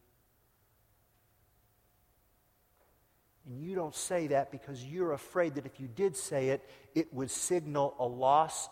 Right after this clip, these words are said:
of faith. And what I want to say to you, what this pastor wants to say to you,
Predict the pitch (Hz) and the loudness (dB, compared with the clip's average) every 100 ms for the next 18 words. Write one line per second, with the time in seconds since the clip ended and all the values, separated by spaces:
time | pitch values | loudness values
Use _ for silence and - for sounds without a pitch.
0 | - 127 - - 143 156 170 - - - | -8 -8 -8 0 2 2 -2 -10 -20 -20
1 | - - - 127 127 135 190 196 143 127 | -20 -20 -16 -6 2 4 4 2 -2 -6
2 | - 139 123 - 123 185 147 117 - 214 | -6 -6 -6 -6 -6 -4 -2 -4 0 -2
3 | - - 127 117 131 123 120 123 - 127 | -2 -4 -4 -4 -8 -8 -8 -10 -10 -10
4 | 123 127 147 175 | -8 -4 -2 -2